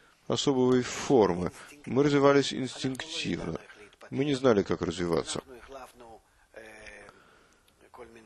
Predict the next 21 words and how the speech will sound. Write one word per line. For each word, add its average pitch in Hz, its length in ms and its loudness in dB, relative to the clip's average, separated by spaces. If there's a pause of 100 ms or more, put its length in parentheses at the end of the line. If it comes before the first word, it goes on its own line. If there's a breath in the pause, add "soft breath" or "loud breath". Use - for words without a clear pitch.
(160)
Мы 123 580 0 (1080)
сменяли 107 540 2
разные 95 440 2
формы 95 540 0
жизни, 123 320 -2
формации, 98 760 0
то, 98 80 -4
что - 180 -8
называется 87 640 -2 (360 loud breath)
рабовладельческий 101 1120 0
строй, 107 680 2
относительная 98 500 -4
свобода 127 640 2
и 92 40 2
так 90 200 -4
далее, 117 280 4
и - 20 0
так 90 180 -2
далее, 110 260 2
демократия, 92 640 0
капитализм, 107 720 -4